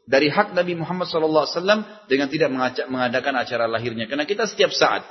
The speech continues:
setiap namanya disebut sallallahu alaihi wasallam, kita membacakan salawat untuk beliau.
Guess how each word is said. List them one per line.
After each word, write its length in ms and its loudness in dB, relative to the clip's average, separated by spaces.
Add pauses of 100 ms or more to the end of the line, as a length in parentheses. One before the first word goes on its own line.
(300)
setiap 400 0
namanya 400 0
disebut 400 2 (400)
sallallahu 320 4
alaihi 80 -4
wasallam, 240 -2
kita 160 -6
membacakan 480 -2
salawat 400 0
untuk 160 -8
beliau. 320 -6